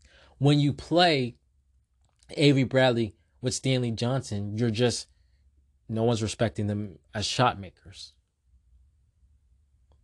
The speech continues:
People are always going to les-, respect LeBron. So if you can find a big that's serviceable,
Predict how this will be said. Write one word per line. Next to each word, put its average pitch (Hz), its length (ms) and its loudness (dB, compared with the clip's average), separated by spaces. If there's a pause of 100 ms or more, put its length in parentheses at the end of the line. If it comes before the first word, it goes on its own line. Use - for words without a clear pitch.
People 165 220 4
are 135 60 6
always 117 600 0
going 90 220 -8
to 92 120 -12
les-, 87 200 -10 (120)
respect 98 420 -8
LeBron. 90 420 -6 (2500)
So 156 200 8
if 135 80 2
you 170 140 -2
can 139 160 -4
find 151 520 -2
a 120 60 -4
big 117 500 -2
that's 104 240 -8
serviceable, 107 720 -2